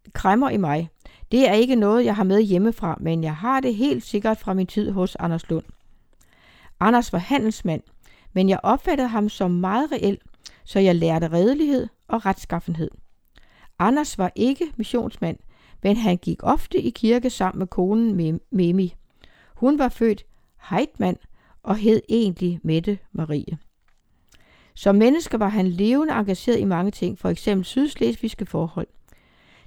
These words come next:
De holdt Flensborg Avis, en avis for dansksindede i grænseområdet. Dertil var han lun, som vi siger, men han var også bevidst om, hvad der kunne betale sig. Christian Jepsen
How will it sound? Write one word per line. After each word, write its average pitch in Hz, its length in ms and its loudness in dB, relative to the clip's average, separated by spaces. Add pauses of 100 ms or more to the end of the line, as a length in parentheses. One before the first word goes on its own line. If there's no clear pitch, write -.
De 175 100 0
holdt 240 260 2
Flensborg 226 560 0
Avis, 240 500 -4 (160)
en 190 100 0
avis 240 380 -2
for 196 120 -6
dansksindede 208 760 -2
i - 80 -4
grænseområdet. 160 840 -4 (720)
Dertil 269 360 2
var 170 100 -2
han 156 160 -2
lun, 285 420 -2 (100)
som 254 280 -2
vi 240 60 -2
siger, 247 380 -2 (340)
men 202 140 0
han 226 260 2
var 220 120 0
også 214 300 -2
bevidst 220 500 -2
om, 196 160 -2 (320)
hvad 185 260 2 (220)
der 180 100 -2
kunne 170 380 -4
betale - 500 2
sig. - 320 -8 (1300)
Christian 233 580 2
Jepsen 226 540 0